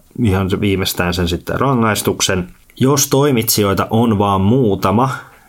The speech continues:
ja pelaajia on niinku satoja, eli kymmenen minuutin välein lähtee, otetaan nyt majori esimerkiksi, niin siellä on kuitenkin aamusta iltapäivään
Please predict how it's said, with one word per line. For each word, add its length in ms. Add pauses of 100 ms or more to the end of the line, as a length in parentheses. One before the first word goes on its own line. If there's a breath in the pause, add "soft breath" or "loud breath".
ja 180
pelaajia 680
on 180
niinku 220
satoja, 560 (100)
eli 380 (600)
kymmenen 340
minuutin 380
välein 400
lähtee, 480 (300)
otetaan 320
nyt 160 (160)
majori 500
esimerkiksi, 720
niin 100
siellä 280
on 80
kuitenkin 480
aamusta 800 (600 soft breath)
iltapäivään 1040